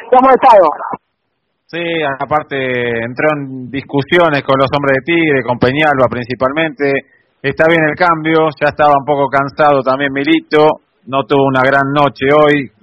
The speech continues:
Speaker 2: como nadie, ¿eh? Creo que no se salva nadie en Racing. Una noche, pero insólita, un cuatro a cero que, que no es la superioridad entre un equipo y otro, sino el aprovechar cada jugada,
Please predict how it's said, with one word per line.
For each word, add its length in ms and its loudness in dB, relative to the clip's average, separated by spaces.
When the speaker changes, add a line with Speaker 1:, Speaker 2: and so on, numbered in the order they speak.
Speaker 2:
como 280 -2
nadie, 440 0
¿eh? 320 -4
Creo 200 0
que 120 -4
no 160 0
se 120 -4
salva 280 2
nadie 320 0
en 80 -6
Racing. 520 -2
Una 220 -2
noche, 480 0
pero 200 4
insólita, 1040 -2
un 120 -16
cuatro 340 0
a 100 0
cero 300 -2
que, 760 -6
que 140 -8
no 80 0
es 160 -2
la 160 0
superioridad 800 0
entre 240 -6
un 120 -4
equipo 360 -4
y 80 0
otro, 400 0
sino 560 -2
el 140 0
aprovechar 600 2
cada 240 0
jugada, 560 2